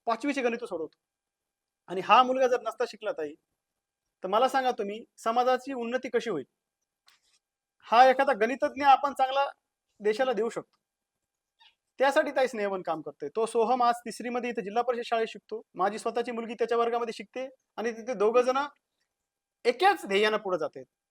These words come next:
आणि आमचं एकच ध्येय फक्त, की त्याला काहीतरी चांगलं बनवायचं,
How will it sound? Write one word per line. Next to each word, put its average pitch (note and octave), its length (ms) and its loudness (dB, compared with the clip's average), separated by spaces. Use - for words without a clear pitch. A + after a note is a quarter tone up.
आणि F#3+ 160 -4
आमचं A3 300 0
एकच C4+ 260 0
ध्येय A3 300 2
फक्त, A3+ 200 -6
की A#3+ 100 -12
त्याला A3+ 280 0
काहीतरी A#3 300 -2
चांगलं G#3 320 -2
बनवायचं, D3+ 380 -4